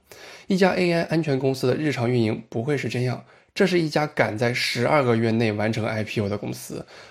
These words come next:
把上市前能做的事儿全部做干净了。下一个会砸的会是谁呢？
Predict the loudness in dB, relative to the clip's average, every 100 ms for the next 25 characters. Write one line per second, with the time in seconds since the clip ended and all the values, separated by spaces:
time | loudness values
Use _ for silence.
0 | -6 -4 0 0 2 0 0 -2 0 0
1 | 0 -2 -2 -4 -4 -8 -4 -2 -2 -4
2 | -6 -2 -2 0 -2 -2 -4 -8 -14 _
3 | -20 _ -8 -2 2 2 2 0 -2 -2
4 | -4 -4 -2 0 0 -2 -4 -4 -4